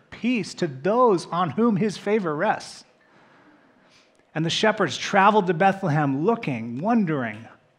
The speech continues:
hoping. And their hope wasn't disappointed as they looked at the baby who had been born. Now, forty days after Jesus was born, his parents took him to the temple to present him there.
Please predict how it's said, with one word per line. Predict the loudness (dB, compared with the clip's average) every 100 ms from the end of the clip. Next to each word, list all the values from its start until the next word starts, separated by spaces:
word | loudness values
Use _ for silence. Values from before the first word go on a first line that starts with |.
| _ _
hoping. | -8 -6 -6 -8 -12 -18 _ _ _ _ _ _ _ _ _ _ _ -8
And | -6
their |
hope | -8 -8 -4 -2 -2 -4
wasn't | -2 -2 -4
disappointed | -6 -6 -6 -6 -8 -12 -20 _ _ _ _ _ _ _ _ _ _ _ -8
as | -2
they | -2
looked | 0 -2 -2
at | -4
the | -4
baby | -2 0 0 -2
who | -2
had | -4
been | -4 -4
born. | -6 -10 -14 -20 _ _ _ _ _ _ _ _ _ _ -4
Now, | -2
forty | -2 -2 0 2 2
days | 4 2 2 -4 -4
after | 0 0 0 -6
Jesus | -4 -4 -6 -8
was | -8
born, | -4 -2 0
his | -2
parents | -6 -4 -4 -2
took | -4 -2
him |
to | -4
the | -4
temple | -2 -2 -2 -6
to | -6
present | -6 -4 -4 -4 -6
him | -6
there. | -6 -8 -8